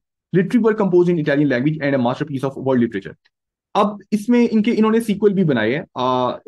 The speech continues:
अपनी जो मुकामी जो language है, Italian लैंग्वेज का ड-, dialect है, उसको भी इन्होंने, अ, promote किया। अ,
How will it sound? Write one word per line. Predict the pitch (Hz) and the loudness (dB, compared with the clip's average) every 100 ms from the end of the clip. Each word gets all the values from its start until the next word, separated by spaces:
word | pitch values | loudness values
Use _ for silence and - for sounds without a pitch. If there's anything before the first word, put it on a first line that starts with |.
| - 139 | -10 -8
अपनी | - 165 170 | -2 2 2
जो | 151 156 156 151 | 4 4 4 4
मुकामी | 147 147 143 156 156 | 0 0 0 2 2
जो | 127 | 2
language | 117 151 156 | 2 0 0
है, | 143 | 0
Italian | 135 131 135 | -2 -2 -2
लैंग्वेज | 131 131 127 | -2 -2 -4
का | |
ड-, | 120 113 | -4 -6
dialect | 120 120 123 185 156 | -4 0 0 0 -4
है, | 139 | -6
उसको | 151 156 | -4 -2
भी | 143 | 0
इन्होंने, | 131 131 113 | 0 -2 -4
अ, | 120 | -6
promote | 113 120 135 143 | -4 -2 -2 -2
किया। | 127 120 - _ _ - | -2 -4 -8 _ _ -6
अ, | 113 117 117 | 0 0 0